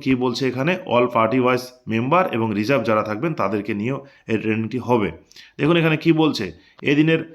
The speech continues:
বিষয় থাকবে ভিডিও ক্লিপ ডিসপ্লে, ডাউট ক্লিয়ারেন্স, যদি আপনাদের কোনো ধরনের ডাউট থাকে সেটা ক্লিয়ার করা হবে, evaluation with question paper, fifty questions, one hour, এক ঘন্টার জন্য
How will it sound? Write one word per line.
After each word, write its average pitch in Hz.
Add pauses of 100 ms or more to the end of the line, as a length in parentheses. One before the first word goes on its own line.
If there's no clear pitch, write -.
(300)
বিষয় 156
থাকবে 117 (140)
ভিডিও 127
ক্লিপ 131
ডিসপ্লে, 123 (680)
ডাউট 120
ক্লিয়ারেন্স, 143 (520)
যদি 113
আপনাদের 113
কোনো 120
ধরনের 113
ডাউট 113
থাকে 143
সেটা 104 (440)
ক্লিয়ার 120
করা 127
হবে, 131 (140)
evaluation 143 (140)
with 127 (100)
question 127 (100)
paper, 113 (500)
fifty 160
questions, 147 (340)
one 120
hour, 85 (640)
এক 127
ঘন্টার 156
জন্য 180